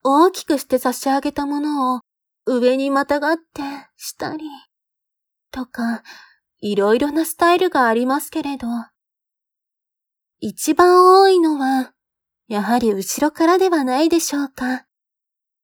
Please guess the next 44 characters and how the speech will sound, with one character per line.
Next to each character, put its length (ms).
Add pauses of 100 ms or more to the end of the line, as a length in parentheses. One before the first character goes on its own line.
(2250)
お 160
じ 120
さ 140
ま 160
は 280 (160)
私 580
を 100
四 180
つ 200
ん 160
這 160
い 60
に 120
さ 140
せ 160
て、 320 (420)
後 400
ろ 60
か 160
ら 220 (480)
ゴ 220
シ 340 (100)
ゴ 180
シ、 460
ゴ 180
シ 300
ゴ 240
シ、 360 (500)
し 240
つ 120
こ 200
く 160
こ 160
す 160
る 120
の 140
が 160
大 320
好 80 (100)
き 220
な 80
の 140
で 100
す。 200